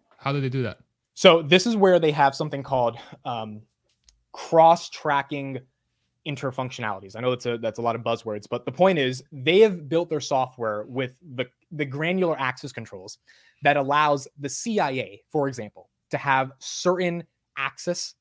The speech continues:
Speaker 2: and controls and relationships with different databases that the C I A is monitoring for whatever the C I A is doing that the F B I doesn't have access to.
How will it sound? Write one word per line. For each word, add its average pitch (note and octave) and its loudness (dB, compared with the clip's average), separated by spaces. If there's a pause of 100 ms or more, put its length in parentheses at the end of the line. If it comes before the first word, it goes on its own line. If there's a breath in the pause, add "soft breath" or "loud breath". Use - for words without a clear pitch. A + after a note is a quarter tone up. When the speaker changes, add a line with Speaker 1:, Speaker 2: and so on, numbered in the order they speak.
(140)
Speaker 2:
and B2 -10
controls D3+ -4
and B2 -10
relationships C3+ -6
with B2 -6 (340)
different C3 -6
databases C#3 -4
that A2+ -8
the A#2 -14
C - -10
I A2+ -4
A A#2 -4
is B2 -6
monitoring B2+ -6
for A2 -10
whatever A2 -6
the A2+ -16
C B2+ -8
I A#2+ -4
A A#2 -4
is A#2+ -6
doing D#3 -2 (360 soft breath)
that D3 2
the D3 2
F D3+ 2
B D3 -2
I C3+ 2
doesn't F3 -2
have G2+ -8
access - -14
to. - -18